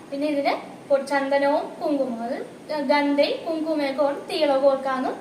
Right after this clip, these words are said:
പറയും. അങ്ങനെയാണ് നമ്മൾ ഇത്രയും ശ്രേയപാത്രം നിറയ്ക്കുന്നത്. ഈ അരി നിറയ്ക്കുന്നതിന് ഒരു കണക്കുണ്ടെന്ന് പറഞ്ഞു. അപ്പം ഇത് നമ്മൾ ശരിക്കും ഒരു കൈ വെച്ച് ഒരിക്കലും എടുക്കരുത്. രണ്ട് കൈയും കൂടി കോരി എടുത്തിട്ട് ഒന്ന്,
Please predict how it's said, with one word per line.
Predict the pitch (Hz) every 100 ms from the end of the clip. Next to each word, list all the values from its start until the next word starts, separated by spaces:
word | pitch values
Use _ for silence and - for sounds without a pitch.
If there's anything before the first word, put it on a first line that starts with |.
| - - -
പറയും. | 262 208 -
അങ്ങനെയാണ് | 262 294 294 269 311 - 277
നമ്മൾ | 262
ഇത്രയും | 262 262 285
ശ്രേയപാത്രം | 285 254 247 254 247 247 320 - - - -
നിറയ്ക്കുന്നത്. | 240 233 269 247 220 247 403 - - - -
ഈ | 294
അരി | 262 269
നിറയ്ക്കുന്നതിന് | 311 262 262 277 277 285
ഒരു | 277
കണക്കുണ്ടെന്ന് | 277 254 254 311 277 247 247
പറഞ്ഞു. | 226 226 233 - - - - - - - 262 508 - - - - -
അപ്പം | 254 285 330
ഇത് | 262 262
നമ്മൾ | 302 269 269
ശരിക്കും | 311 294 254 302 - - - -
ഒരു | 269 311 415
കൈ | 302 285
വെച്ച് | 285 302
ഒരിക്കലും | 294 254 - 320 294
എടുക്കരുത്. | 240 240 262 240 277
രണ്ട് | 247 269 349
കൈയും | 381 269 262
കൂടി | 277
കോരി | 285 262 240 262
എടുത്തിട്ട് | 294 233 240 220 277 571 - - -
ഒന്ന്, | 233 233 233 233 262